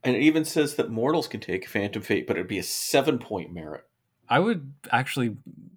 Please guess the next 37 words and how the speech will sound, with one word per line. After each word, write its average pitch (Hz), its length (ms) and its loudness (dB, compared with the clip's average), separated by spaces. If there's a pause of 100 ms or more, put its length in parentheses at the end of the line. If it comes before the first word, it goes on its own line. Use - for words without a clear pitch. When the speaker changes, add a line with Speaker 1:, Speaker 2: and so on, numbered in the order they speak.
(160)
Speaker 2:
a 127 80 -2
mortal 147 380 2
that 123 180 2
had 110 220 4
nothing 107 340 0
except 107 460 -2
that 98 240 2
one 95 280 -2
merit 90 320 -4
would 98 120 -8
be 90 100 -8
a 90 80 -4
really 90 260 -4
interesting 92 480 -8
character. - 480 -14 (440)
Speaker 1:
Maybe 120 180 -8
you 110 80 -10
convince - 400 -14
your 87 100 -14 (100)
S - 160 -14
T 82 360 -14
if - 100 -20
you're 82 120 -10
a 82 40 -12
mage 113 380 -8
character. - 380 -20 (360)
Speaker 2:
Mm. 131 840 -14
Speaker 1:
Just - 220 -20
don't - 180 -6
take - 180 -6
entropy. - 420 -12 (1000)
Speaker 2:
So - 200 -16
then 104 220 0
we 101 80 -2
get 104 240 -4
some 95 140 -8
templates. - 1040 -6